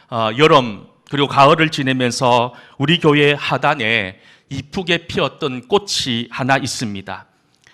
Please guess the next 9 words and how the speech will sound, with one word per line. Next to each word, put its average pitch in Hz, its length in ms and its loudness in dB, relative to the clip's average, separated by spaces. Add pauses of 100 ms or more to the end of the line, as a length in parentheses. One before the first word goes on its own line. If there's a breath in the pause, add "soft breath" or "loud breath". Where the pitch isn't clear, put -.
(200 soft breath)
어, 104 160 -8
천사의 139 920 -2
나팔꽃이라고 117 1160 -6
하는 120 480 -2 (180 loud breath)
이름을 123 360 0
가진 104 480 -6
엔젤 147 580 0
트럼펫이라는 127 800 -6
꽃입니다. 113 580 -12